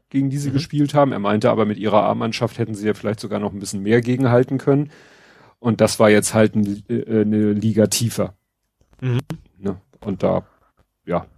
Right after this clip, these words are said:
Speaker 1: passiert dann auch mal sowas.
Speaker 2: Ja. Zehn null
Speaker 1: Ja.
Speaker 2: ist schon mal echt, also zweistellig gibt's ja auch nicht so häufig.
Speaker 1: Ja, wie gesagt, ist, äh, natürlich in den Regionen schon, äh,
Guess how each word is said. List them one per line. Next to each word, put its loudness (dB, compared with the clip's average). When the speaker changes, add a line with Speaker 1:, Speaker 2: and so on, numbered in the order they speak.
Speaker 1:
passiert 4
dann 4
auch 4
mal 6
sowas. 0
Speaker 2:
Ja. 2
Zehn 2
null 2
Speaker 1:
Ja. 2
Speaker 2:
ist -2
schon -4
mal 0
echt, -8
also -2
zweistellig 0
gibt's -2
ja -2
auch -6
nicht -4
so 0
häufig. -4
Speaker 1:
Ja, 4
wie -4
gesagt, 2
ist, -10
äh, -14
natürlich 0
in 2
den 2
Regionen 2
schon, 2
äh, -10